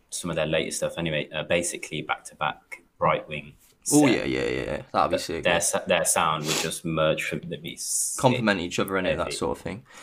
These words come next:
Speaker 1: Big time, big time. Um, yeah, big up the Virgin Collective guys, man. Thanks for keep sending s-, fucking sick shit
Speaker 2: Yeah.
Speaker 1: through, man. I'm, we're, we've spoke about it before, but supporting our American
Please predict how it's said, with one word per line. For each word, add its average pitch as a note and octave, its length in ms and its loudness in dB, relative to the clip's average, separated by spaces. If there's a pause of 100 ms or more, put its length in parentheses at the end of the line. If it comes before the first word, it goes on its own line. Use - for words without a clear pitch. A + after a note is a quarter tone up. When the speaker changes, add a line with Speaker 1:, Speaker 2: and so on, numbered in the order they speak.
(420)
Speaker 1:
Big D2+ 160 -4
time, D2 320 -4 (160)
big - 200 -8
time. D2+ 320 -6 (520)
Um, D2+ 400 -2 (120)
yeah, D#2+ 180 2
big G2+ 200 0
up G2 80 4
the F#2+ 100 0
Virgin F2+ 260 2
Collective - 420 -4
guys, D2 260 2
man. D2+ 200 -6
Thanks D#2 220 -10
for F2 80 -12
keep - 300 -2 (140)
sending E2 340 -2
s-, - 100 -4 (140)
fucking - 480 -10
sick - 320 -8
shit - 240 -10
Speaker 2:
Yeah. G#2 140 0
Speaker 1:
through, F#2+ 140 2
man. E2 200 0
I'm, D#2 160 0 (520)
we're, F2 420 4
we've F2+ 160 0
spoke F2+ 220 4
about D#2+ 220 2
it - 40 -8
before, D#2+ 360 0
but - 100 -6
supporting E2+ 420 2
our D#2+ 200 2
American D#2 680 -2